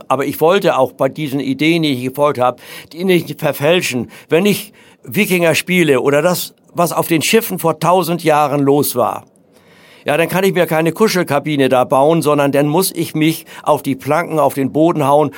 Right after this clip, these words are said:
und mal sehen, was das Eiswasser des Nordatlantiks bei Island bewirkt. Dass man friert, ich hab das Klappern der Zähne war, die, die Melodie nachts und ich hab fürchterlich gelitten.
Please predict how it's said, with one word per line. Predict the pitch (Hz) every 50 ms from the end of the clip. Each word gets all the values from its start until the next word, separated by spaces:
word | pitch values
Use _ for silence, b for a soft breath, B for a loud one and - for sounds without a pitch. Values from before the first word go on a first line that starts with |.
| B B
und | - 139 139
mal | 135 135 131 107
sehen, | 143 156 165 165 143
was | 143 135 -
das | - 127 120 - -
Eiswasser | 139 151 151 - - 135 135 - 139 127
des | 127 120 - -
Nordatlantiks | 147 139 139 - - 127 120 131 135 143 139 131 139 131 -
bei | - 117 113
Island | - 139 147 131 - 127 123 127 123 - B B B B B
bewirkt. | - 131 131 117 135 135 123 101 - - - B B B B B -
Dass | - 123 117
man | - 127 127 131
friert, | - - 151 147 - -
ich | 131 - 123
hab | - -
das | 131 127 - -
Klappern | - 139 139 139 139 135
der | 127 123 127
Zähne | - - 147 147 147 143 139 131 127
war, | 131 131 131 131 131
die, | 123 135 131 127
die | 117 123 127 123
Melodie | 123 127 127 127 127 117 135 135 135
nachts | 127 139 135 127 117 -
und | - 123 113 127
ich | 127 123 139
hab | 135 - B B B B B -
fürchterlich | - 226 254 - - 160 151 143 120 - -
gelitten. | 131 123 135 143 - - 127 131 160 185